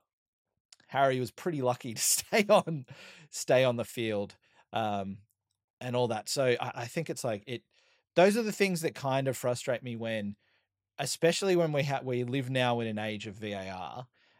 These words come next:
and there's just still this sort of like, "Well, we can check this, but we can't check that.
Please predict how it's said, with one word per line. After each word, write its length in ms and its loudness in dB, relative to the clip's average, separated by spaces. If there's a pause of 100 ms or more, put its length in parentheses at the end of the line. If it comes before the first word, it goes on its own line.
(140)
and 340 -8
there's 240 -4
just 200 -8
still 520 6
this 220 -2
sort 400 -4
of 160 -6
like, 240 -4
"Well, 140 -6
we 120 -6
can 140 -10
check 300 -6
this, 240 -2
but 180 -10
we 80 -12
can't 260 -12
check 220 -8
that. 300 -8